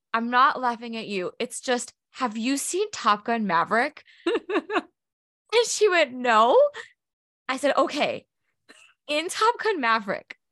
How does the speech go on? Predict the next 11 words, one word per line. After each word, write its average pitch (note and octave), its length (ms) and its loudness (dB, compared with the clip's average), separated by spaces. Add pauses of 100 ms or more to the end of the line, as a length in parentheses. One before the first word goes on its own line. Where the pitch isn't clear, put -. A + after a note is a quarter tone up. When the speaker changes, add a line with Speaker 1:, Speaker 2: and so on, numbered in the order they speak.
(380)
Speaker 1:
there B3+ 140 4
is C#4+ 120 0
a E4 60 -6
character, C4+ 680 -4
Maverick, F#3+ 580 -2 (140)
played F#3+ 260 -4
by A2 240 -4 (120)
Tom E3+ 200 -8
Cruise. - 320 -10 (300)
And A#3 200 -2
his C#4 400 -2